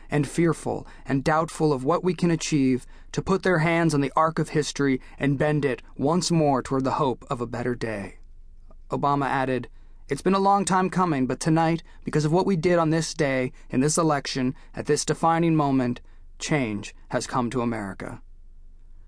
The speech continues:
Humbly recognizing that he was never the likeliest candidate for this office, the president-elect expressed gratitude to all the working men and women who dug into what little savings they had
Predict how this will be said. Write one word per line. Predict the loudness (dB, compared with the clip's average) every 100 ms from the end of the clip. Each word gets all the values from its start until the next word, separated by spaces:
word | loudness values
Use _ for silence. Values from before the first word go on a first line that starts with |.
| -20 -20 -20 -20 -12 -2
Humbly | 0 2 4
recognizing | 2 0 -2 0 0 -2 -2
that | 0
he | 2
was | 2 2 -2 -10 -18 -14 -6
never | -2 -2 -2
the | -2
likeliest | 0 -2 0 -2 -2 -4
candidate | -2 -2 -4 -6
for | -6
this | -6 -2
office, | -2 -2 -6 -10 -10 -14 -18 -20 -20 -6
the | -6
president-elect | -2 0 2 2 4 4 2 -2
expressed | -6 -2 -2 -2
gratitude | 0 0 0 0 0 2
to | 2
all | 2 2
the | 0 -4 -6 -2
working | 0 2 4 4
men | 4 4
and | 4
women | 4 4 4 2
who | 2
dug | 2 0 2
into | 2 2 2
what | 2 0 2
little | 2 2
savings | 2 2 2 2 2
they | 2
had | 2 2 0 -2